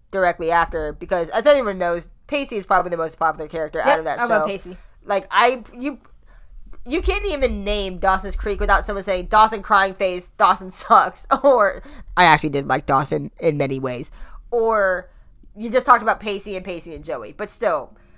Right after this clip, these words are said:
Speaker 1: like, his claim to fame literally shows in drama, and it worked well, especially because with Pacey's back, I bet you some of Charlie went into Pacey,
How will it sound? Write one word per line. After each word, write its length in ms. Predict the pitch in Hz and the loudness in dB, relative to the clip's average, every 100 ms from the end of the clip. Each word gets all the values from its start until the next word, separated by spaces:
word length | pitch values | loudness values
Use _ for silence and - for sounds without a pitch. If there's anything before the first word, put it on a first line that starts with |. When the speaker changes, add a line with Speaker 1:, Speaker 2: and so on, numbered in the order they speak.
| _ _ _ _ _ - | _ _ _ _ _ -4
Speaker 1:
like, 220 | 202 185 _ - | -4 -4 _ -14
his 340 | 233 254 285 277 | -8 -4 -4 -6
claim 300 | 285 277 277 | -6 -4 -4
to 80 | |
fame 420 | 220 214 208 202 202 - _ _ - | -8 -6 -6 -6 -10 -16 _ _ -14
literally 680 | 208 202 214 226 233 226 | -10 -4 -2 -2 -2 -4
shows 560 | 196 214 202 185 175 156 - | -6 0 2 2 2 -6 -14
in 160 | 196 190 | -12 -6
drama, 480 | 175 165 143 135 - _ _ | -2 0 0 -6 -12 _ _
and 300 | 196 180 175 - | -4 -2 -2 -4
it 180 | 196 190 | -6 -2
worked 220 | 190 180 | -4 -2
well, 360 | 170 160 139 - | 0 0 0 -4
especially 460 | 185 - 214 214 | -8 -2 0 0
because 260 | 254 - 208 | -8 -6 -6
with 120 | 202 | -6
Pacey's 360 | 208 196 202 180 | -6 -8 -8 -6
back, 320 | 180 180 196 - - 190 202 | -2 -2 -4 -20 -18 -14 -2
I 160 | 220 | 2
bet 340 | 269 269 311 - | 4 4 2 -2
you 220 | 339 370 | -6 -6
some 220 | - 247 | -4 -4
of 140 | 233 226 | -4 -2
Charlie 360 | 214 196 190 | 0 0 0
went 160 | 180 175 | -4 -4
into 160 | 185 | -6
Pacey, 520 | 185 180 160 151 147 | -10 -10 -10 -12 -16